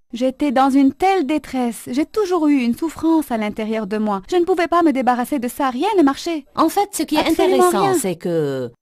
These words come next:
Speaker 2: Euh, les gens ne peuvent pas savoir ça, mais tu étais chanteuse dans l'émission de Glenn Campbell, chanteuse et danseuse.
Speaker 1: Tout à fait.
Speaker 2: C'est-à-dire que tu faisais partie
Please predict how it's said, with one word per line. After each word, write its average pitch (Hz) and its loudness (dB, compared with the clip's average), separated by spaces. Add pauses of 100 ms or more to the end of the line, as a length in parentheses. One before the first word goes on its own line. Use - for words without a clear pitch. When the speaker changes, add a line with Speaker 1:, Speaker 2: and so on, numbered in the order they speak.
(140)
Speaker 2:
Euh, 151 -2 (720)
les 233 2
gens 285 0
ne 277 0
peuvent 277 -6
pas 311 -4
savoir 143 -4
ça, 131 -8
mais 170 -4
tu 180 -4
étais 175 -2
chanteuse 190 -4
dans 156 -2
l'émission 156 -4
de 151 -2
Glenn 165 -4
Campbell, 131 -4
chanteuse 277 -2
et 294 -2
danseuse. 233 -4
Speaker 1:
Tout 233 -12
à 214 -8
fait. - -10
Speaker 2:
C'est-à-dire 285 0
que - -4
tu 247 -4
faisais 254 -4
partie 233 -4